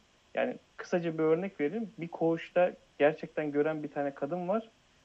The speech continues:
ve gördüğünü doktor ve bir kişi daha sanırım biliyordu. Diğerlerinden gizli ama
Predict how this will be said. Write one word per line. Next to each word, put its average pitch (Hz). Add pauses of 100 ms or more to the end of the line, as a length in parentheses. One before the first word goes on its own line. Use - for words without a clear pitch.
ve 139
gördüğünü 143
doktor 165 (480)
ve 135
bir 147
kişi -
daha 147 (120)
sanırım 127
biliyordu. 131 (840)
Diğerlerinden 139
gizli 143
ama 170